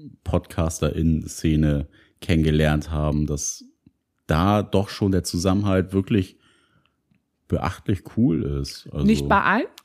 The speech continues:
Speaker 1: nicht
Speaker 2: aber
Speaker 1: bei
Speaker 2: bei den
Speaker 1: allen,
Speaker 2: meisten.
Speaker 1: aber bei den meisten.
Speaker 2: Genau.
Speaker 1: Also anders, in anderen Branchen nochmal was anderes,
Speaker 2: Wir haben
Speaker 1: bla,
Speaker 2: auch
Speaker 1: bla.
Speaker 2: große Menschen kennengelernt, äh,
Speaker 1: Ja.
Speaker 2: die wir auf jeden Fall innerlich nicht groß finden.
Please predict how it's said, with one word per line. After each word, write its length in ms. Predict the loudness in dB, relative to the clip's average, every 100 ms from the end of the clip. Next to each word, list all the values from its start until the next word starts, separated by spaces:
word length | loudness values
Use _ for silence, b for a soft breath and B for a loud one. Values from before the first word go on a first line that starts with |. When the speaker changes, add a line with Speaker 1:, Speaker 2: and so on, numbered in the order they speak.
| _ _ -2
Speaker 1:
nicht 160 | 2 2
Speaker 2:
aber 80 | 2
Speaker 1:
bei 0 |
Speaker 2:
bei 140 | 2
den 120 | 2
Speaker 1:
allen, 60 | 2 2 2 0
Speaker 2:
meisten. 40 |
Speaker 1:
aber 420 | 2 2 2 0 -10 -20 _ _ B B B B
bei 120 | 2
den 140 | 4 4
meisten. 480 | 4 0 -2 -2 -2
Speaker 2:
Genau. 120 | -2
Speaker 1:
Also 280 | 0 -2 -4 -10 -18 -12
anders, 380 | -2 0 0
in 180 | -4 -8
anderen 260 | -4 -2 -2
Branchen 340 | -2 -4 -2
nochmal 240 | -6 -6 -12 -12 -14
was 120 | -12
anderes, 220 | -8 -6 -4
Speaker 2:
Wir 40 |
haben 80 | -2
Speaker 1:
bla, 100 | 0
Speaker 2:
auch 40 | 2
Speaker 1:
bla. 120 | 4
Speaker 2:
große 220 | 4 4
Menschen 400 | 4 4 2 0
kennengelernt, 720 | 0 2 2 2 2 0 -2 -4
äh, 40 |
Speaker 1:
Ja. 360 | -2 0 0 -2
Speaker 2:
die 220 | -6 -2
wir 380 | 2 2 2 -2
auf 180 | -6 -4
jeden 200 | -4 -4
Fall 380 | -6 -4 -4 -4
innerlich 560 | -2 -2 -2 -6 -8
nicht 200 | -10 -10
groß 300 | -10 -10 -8
finden. 360 | -8 -10 -8 -12